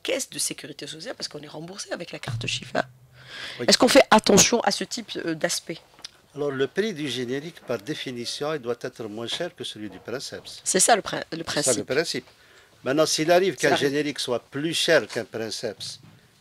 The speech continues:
Speaker 2: commercialisé chez nous, c'est une aberration. C'est clair qu'il faut le revoir. Si maintenant c'est, ce générique existe seulement en Algérie, le Princeps n'existe pas et que le produit est déterminé par benchmark,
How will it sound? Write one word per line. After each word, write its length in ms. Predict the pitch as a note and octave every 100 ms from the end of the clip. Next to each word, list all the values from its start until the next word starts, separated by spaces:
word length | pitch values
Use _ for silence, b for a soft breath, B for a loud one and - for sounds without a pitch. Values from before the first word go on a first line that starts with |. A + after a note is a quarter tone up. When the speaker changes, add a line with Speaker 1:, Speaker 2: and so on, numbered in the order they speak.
| _
Speaker 2:
commercialisé 760 | - A2+ A#2+ - B2 G#2+ F#2+ G2
chez 240 | - G#2
nous, 100 | B2+ F#3
c'est 240 | A#2+ -
une 100 | G2
aberration. 520 | F#2 F#2 C3 D3+ -
C'est 180 | F#2+ -
clair 220 | - C3
qu'il 140 | - -
faut 140 | -
le 80 | F2
revoir. 360 | A#2 D3+ C#3 - _ b b b b b b
Si 400 | - - B3 A#3+
maintenant 320 | F#3 F3+ E3+
c'est, 240 | D3 - B2+ -
ce 240 | - F3
générique 640 | C3+ C#3+ C3+ A#2 A2 - _ _
existe 380 | B2 G2+ A#2+ -
seulement 380 | - D#3 C#3 C#3
en 100 | B2
Algérie, 460 | A#2 G2+ G#2 G#2 G2
le 120 | C#3
Princeps 540 | - C#3 - A#2+ -
n'existe 680 | G2+ A#2+ D#3 B2 A#2+ - B2
pas 260 | - C3+ - -
et 80 |
que 160 | A#2+ B2+
le 160 | G#2 A2+
produit 580 | C3 A#2+ G#2+ A#2+ G#2 - -
est 220 | G2 F#2
déterminé 520 | F2 A#2 A#2 G#2 G#2
par 200 | - G2
benchmark, 600 | F2 F2+ - F3 A#3 -